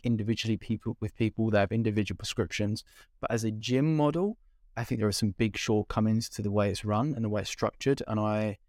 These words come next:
I don't know how you could do that effectively as a solo model, but I do believe there is a hybrid way to manage both of these kind of methodologies into something really beautiful, which is what I wanna talk about at the end.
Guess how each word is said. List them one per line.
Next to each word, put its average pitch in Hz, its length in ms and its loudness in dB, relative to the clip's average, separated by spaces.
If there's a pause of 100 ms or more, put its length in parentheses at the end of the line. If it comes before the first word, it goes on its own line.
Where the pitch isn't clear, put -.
(420)
I 123 40 0
don't 123 160 4
know 120 100 2
how 123 180 0
you 113 280 0
could 110 300 -8
do 110 200 2
that 104 200 2
effectively 101 840 0 (640)
as 107 140 0
a 101 60 -4
solo 107 580 2
model, 104 480 0 (400)
but - 100 -4
I 110 60 2
do 120 220 2
believe 110 360 0
there 104 100 2
is 95 120 0
a 101 40 -4
hybrid 123 480 0
way 101 260 0
to - 100 -4
manage 113 380 2 (120)
both 123 340 0
of 104 160 -6 (160)
these 110 320 0
kind 107 220 -2
of 101 240 -6 (400)
methodologies 123 880 2
into 107 180 -2
something 104 260 2
really 101 220 2
beautiful, 101 500 -2
which - 200 -4
is 113 100 0
what 101 120 4
I - 20 2
wanna 98 200 2
talk - 220 -4
about 90 180 0
at - 60 -2
the - 100 -6
end. - 180 -14